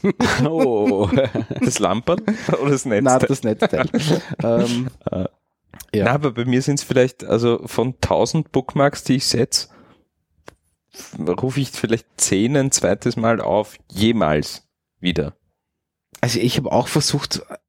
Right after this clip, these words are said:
Speaker 1: irgendwann einmal das zu organisieren. Ich, wie hat das komische Service geheißen?
Speaker 3: Dick.
Speaker 1: Mit D, Dick,
Speaker 3: Dick.
Speaker 1: genau.
Speaker 3: Dick.
Speaker 1: Da hab ich angefangen, das war dieses, diese vier Viereckerl
Speaker 3: Genau, blau,
Speaker 1: von
Speaker 3: weiß, grau
Speaker 1: grau
Speaker 3: und
Speaker 1: und
Speaker 3: schwarz.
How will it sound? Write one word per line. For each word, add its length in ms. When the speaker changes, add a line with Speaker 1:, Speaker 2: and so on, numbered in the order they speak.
Speaker 1:
irgendwann 480
einmal 180
das 240
zu 200
organisieren. 420
Ich, 180
wie 240
hat 140
das 180
komische 760
Service 420
geheißen? 340
Speaker 3:
Dick. 100
Speaker 1:
Mit 200
D, 180
Dick, 200
Speaker 3:
Dick. 200
Speaker 1:
genau. 320
Speaker 3:
Dick. 160
Speaker 1:
Da 80
hab 60
ich 180
angefangen, 640
das 180
war 80
dieses, 560
diese 360
vier 320
Viereckerl 600
Speaker 3:
Genau, 400
blau, 300
Speaker 1:
von 140
Speaker 3:
weiß, 380
grau 300
Speaker 1:
grau 440
Speaker 3:
und 80
Speaker 1:
und 80
Speaker 3:
schwarz. 360